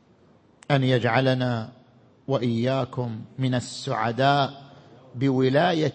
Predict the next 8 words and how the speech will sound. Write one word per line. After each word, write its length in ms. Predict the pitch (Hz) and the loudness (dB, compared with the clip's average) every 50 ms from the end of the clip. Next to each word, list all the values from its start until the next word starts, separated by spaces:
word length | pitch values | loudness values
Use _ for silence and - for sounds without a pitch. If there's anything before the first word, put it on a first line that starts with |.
| - 156 | -4 -6
محمد 600 | 131 131 131 - - 180 220 226 175 143 120 117 | -6 -6 -6 -6 -4 -4 -4 -2 -2 -2 -2 -2
وآل 600 | 117 107 110 113 123 123 117 113 107 107 113 113 | -4 -4 -4 -6 -8 -10 -10 -10 -12 -12 -14 -14
محمد. 440 | - - - - 65 67 64 - - _ _ _ - - - - - - - - - - - - - - - - - - - - - - - - - - - - 165 - - - - 185 175 175 170 170 160 156 151 - - - - 120 107 - - - - - 135 131 123 123 - - - 135 123 123 123 123 123 - - - - - - - - - - - - - - 58 - - 57 57 - - - - - - - - - - - - - - - - - - 131 123 120 - 131 - - 139 - - - - 107 107 107 107 - - - - - - - - - - - - - - - - - - - - - - - - - - | -16 -16 -18 -18 -18 -18 -20 -20 -20 _ _ _ -20 -20 -20 -20 -20 -20 -20 -20 -20 -20 -20 -20 -20 -20 -20 -18 -18 -18 -18 -18 -16 -16 -16 -16 -16 -16 -16 -16 -16 -16 -16 -16 -18 -18 -16 -16 -16 -16 -18 -18 -20 -20 -20 -18 -18 -18 -16 -16 -18 -18 -18 -16 -16 -14 -14 -14 -14 -16 -16 -16 -16 -16 -16 -16 -16 -16 -18 -18 -18 -20 -20 -20 -20 -20 -20 -20 -20 -20 -18 -18 -16 -16 -16 -16 -16 -16 -16 -18 -18 -18 -18 -20 -20 -20 -20 -20 -20 -20 -20 -20 -20 -20 -18 -18 -18 -18 -18 -18 -18 -18 -18 -18 -18 -16 -16 -16 -16 -16 -16 -16 -16 -18 -18 -18 -18 -20 -20 -20 -20 -20 -20 -20 -20 -20 -20 -20 -20 -20 -20 -20 -20 -8 2 4
وأن 400 | 160 165 - 175 175 170 165 165 | 4 6 6 6 4 4 2 0
نكون 520 | 156 143 - - 165 160 151 151 151 147 | 0 -2 0 -2 -2 -2 -2 -2 -2 -2
من 140 | 147 147 147 | -2 -2 -4
السعداء 840 | 143 131 - - - 151 120 123 139 131 156 165 180 190 - 160 135 | -4 -6 -6 -6 -4 -2 0 -2 0 2 2 2 2 0 -2 -2 -2
بقربهم 840 | 147 143 - - - 214 247 240 214 160 127 127 123 - - 120 120 | -2 -2 -2 0 2 2 2 2 0 -2 -4 -6 -6 -6 -8 -10 -12